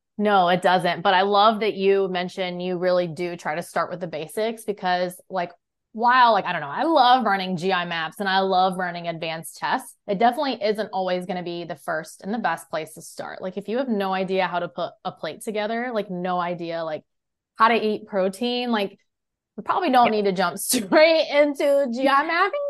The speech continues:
Speaker 1: because we're probably gonna find shit. Okay. So let's start
Speaker 2: Yeah.
Speaker 1: with the basics. Learn how to eat, learn on implementing those healthy habits first. And if, you know, your symptoms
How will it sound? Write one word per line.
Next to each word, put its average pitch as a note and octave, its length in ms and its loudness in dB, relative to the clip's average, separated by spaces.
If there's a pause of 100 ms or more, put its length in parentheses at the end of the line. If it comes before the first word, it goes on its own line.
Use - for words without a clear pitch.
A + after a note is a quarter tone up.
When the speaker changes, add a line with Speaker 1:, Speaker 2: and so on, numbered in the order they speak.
(120)
Speaker 1:
because D#4 800 2
we're G4 80 -6
probably C#5 280 0
gonna B4+ 260 -16
find - 260 -18
shit. - 400 -8 (360)
Okay. C#4 160 -8 (520)
So D4 600 8
let's E4 460 4
start E4 180 4
Speaker 2:
Yeah. D#4+ 80 2
Speaker 1:
with - 40 -6
the D#4 120 -6
basics. A#3+ 520 -4
Learn G#3+ 520 0
how A#3+ 180 4
to A#3 80 2
eat, G#3 380 -4
learn G#3+ 280 -2
on A3+ 140 0
implementing G3 880 -2
those F#3+ 280 0
healthy F3+ 420 -4
habits E3 480 -4
first. D3 340 -12
And E3+ 120 -12
if, E3+ 120 -14 (120)
you F#3 100 -14
know, C#3 340 -14
your F3 160 -12
symptoms G#3+ 400 -10